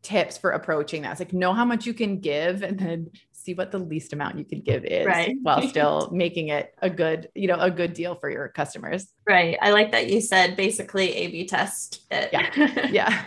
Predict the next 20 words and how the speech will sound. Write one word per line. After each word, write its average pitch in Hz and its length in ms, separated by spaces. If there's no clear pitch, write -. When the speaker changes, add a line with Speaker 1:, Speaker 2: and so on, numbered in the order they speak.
Speaker 1:
<laughs> - 520
Speaker 2:
A 233 140
B 240 120
test 220 340
it, 196 280
go 202 140
with 202 140
the 208 80
least 190 240
amount. 180 500
Um, 170 560
but 196 480
I, 214 180
again, 240 540
through 214 440
just 233 320
your 254 240
purely 220 800
financial 190 840
lens, 185 600